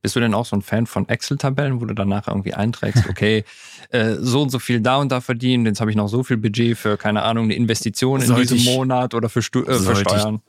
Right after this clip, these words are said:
Speaker 2: definitiv machen.
Speaker 1: Mhm.
Speaker 2: Sollte ich definitiv machen, aber mach ich nicht. Ich hab eine ganz
Speaker 1: <laughs>
Speaker 2: coole, <laughs> ich hab eine ganz coole App,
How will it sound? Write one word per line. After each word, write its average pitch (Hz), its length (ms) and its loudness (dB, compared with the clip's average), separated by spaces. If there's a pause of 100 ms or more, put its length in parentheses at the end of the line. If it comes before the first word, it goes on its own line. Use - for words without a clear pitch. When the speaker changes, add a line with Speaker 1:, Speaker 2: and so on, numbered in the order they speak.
(920)
Speaker 2:
definitiv 117 640 2
machen. 110 420 2
Speaker 1:
Mhm. 127 260 0
Speaker 2:
Sollte 104 240 2
ich 98 120 -6
definitiv 117 520 2
machen, 110 280 2
aber 98 200 0
mach 92 220 0
ich - 100 -4
nicht. - 280 0 (400)
Ich 151 120 8
hab 127 60 6
eine 135 160 4
ganz 117 200 4
Speaker 1:
<laughs> 117 40 4
Speaker 2:
coole, 135 200 6
<laughs> 147 140 6
ich 160 220 4
hab - 80 0 (480)
eine 147 140 4
ganz 131 240 2
coole 131 320 4
App, - 260 0